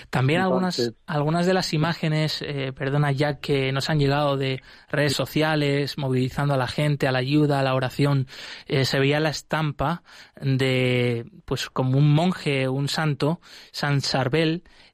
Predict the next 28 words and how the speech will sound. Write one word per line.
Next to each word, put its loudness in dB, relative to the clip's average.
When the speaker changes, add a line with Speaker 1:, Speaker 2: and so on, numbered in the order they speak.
Speaker 1:
eh, 0
que 0
aquí -2
no 4
es 0
muy 2
conocido 0
en 0
España, -4
pero 0
que -2
también 2
en 4
Líbano, 2
pues, -2
es -2
una 0
figura 2
muy -2
importante 0
que -4
inspira, 0
¿no?, 0
mucha -2
santidad 0
a -2
la 0
gente 0